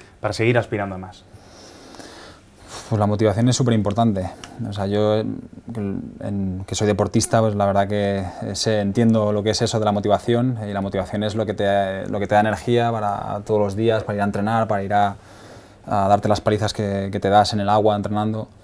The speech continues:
Speaker 2: Al final, si no estás motivado, es, es lo que te mueve, el, el estar motivado, ¿no? Y, y eso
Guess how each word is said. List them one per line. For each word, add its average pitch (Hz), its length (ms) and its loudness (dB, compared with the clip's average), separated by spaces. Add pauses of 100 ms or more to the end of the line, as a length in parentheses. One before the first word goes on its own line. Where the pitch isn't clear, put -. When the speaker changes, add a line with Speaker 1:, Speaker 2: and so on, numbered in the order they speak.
(140)
Speaker 2:
Al 110 100 -6
final, 107 260 -4
si 113 80 -2
no 113 60 2
estás 113 160 0
motivado, 110 560 2
es, - 540 -8
es - 160 -8
lo 113 80 0
que 104 100 -2
te 95 100 -2
mueve, 95 380 2 (220)
el, 95 340 -6
el 92 140 -6
estar - 180 -6
motivado, 101 480 0
¿no? 101 160 -8
Y, 98 40 -10 (260)
y 95 280 -8 (400)
eso 120 320 0